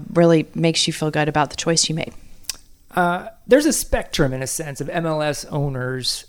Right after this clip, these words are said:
Speaker 2: based on, some sp-, wanna spend more than others, some would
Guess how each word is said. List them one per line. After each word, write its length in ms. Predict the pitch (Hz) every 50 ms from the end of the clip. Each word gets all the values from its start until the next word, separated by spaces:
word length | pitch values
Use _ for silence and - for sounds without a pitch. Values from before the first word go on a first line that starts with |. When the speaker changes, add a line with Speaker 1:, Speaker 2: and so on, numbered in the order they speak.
| - - -
Speaker 2:
based 320 | 156 143 147 143 - -
on, 540 | 156 143 139 139 135 135 135 131 131 131 - - - - -
some 240 | - 196 202 214 202
sp-, 200 | - - - -
wanna 200 | - 170 175 175
spend 240 | 165 - - 170 165
more 180 | 165 165 165 170
than 160 | 165 160 147
others, 360 | 143 147 151 160 160 156 -
some 180 | - 160 151 151
would 220 | 147 151 147 156